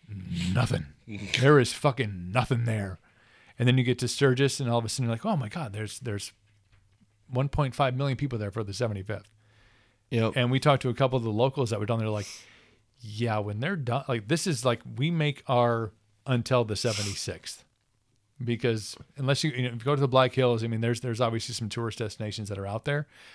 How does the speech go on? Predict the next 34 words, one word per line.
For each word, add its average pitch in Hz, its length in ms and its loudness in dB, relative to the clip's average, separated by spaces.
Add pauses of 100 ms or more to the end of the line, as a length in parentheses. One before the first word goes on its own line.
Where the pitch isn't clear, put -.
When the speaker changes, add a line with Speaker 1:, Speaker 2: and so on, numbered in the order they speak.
(140)
Speaker 1:
but 110 140 -4
that's 139 240 2
where 151 80 4
the 113 80 -2
bank 107 320 -2
is 92 160 -6
made, 101 240 -6
is 92 80 -12
during 101 240 -8
that 95 160 -10
week. 92 320 -14 (640)
Other 117 120 2
than 120 120 2
that, 135 180 4
Speaker 2:
Oh, 139 120 6
yeah. 95 180 2 (120)
Speaker 1:
mm-mm. 127 640 -4 (100)
It's 117 200 -4
Jonestown 120 640 4
the 107 60 0
morning 113 300 2
after, 113 260 0
like, 101 340 -4 (760)
dudes 131 220 4
that 127 60 2
didn't 123 180 2
drink 131 160 2
the - 80 -8
Kool-Aid, 131 640 6
like, 110 300 -6
congratulations, 110 720 -2
you're 101 100 -4
still 104 220 -6
standing. 90 380 -4